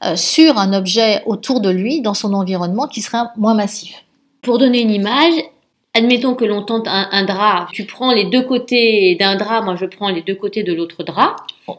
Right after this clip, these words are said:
Speaker 2: On le
Speaker 1: d'accord.
Speaker 2: tend légèrement.
Speaker 1: C'est ça. Et on va regarder quelque chose. On va mettre au milieu la masse, donc le grand ensemble de tous les gens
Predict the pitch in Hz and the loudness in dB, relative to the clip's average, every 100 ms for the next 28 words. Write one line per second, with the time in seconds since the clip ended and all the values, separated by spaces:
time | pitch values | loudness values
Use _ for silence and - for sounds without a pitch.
0 | 185 202 202 208 - 190 185 - 165 160 | -4 0 4 2 2 -2 -4 -6 -2 -2
1 | 160 165 185 269 403 - 262 311 - - | -2 -2 0 0 0 0 0 0 -2 2
2 | 226 233 269 254 247 285 254 - - 175 | 4 6 6 4 4 2 2 2 0 -2
3 | - 208 247 269 294 294 - - 220 220 | -4 2 4 4 2 2 -4 -2 2 4
4 | 220 208 226 269 339 320 - _ 208 202 | 2 2 6 6 6 0 -8 _ 2 4
5 | 196 214 277 - - - - - - 196 | 4 4 2 2 0 -2 -10 -20 -8 -6
6 | 196 185 190 262 269 - 269 294 247 190 | -4 -6 2 4 4 2 0 0 -2 -8
7 | - 285 240 208 233 - | -4 0 0 0 -2 -4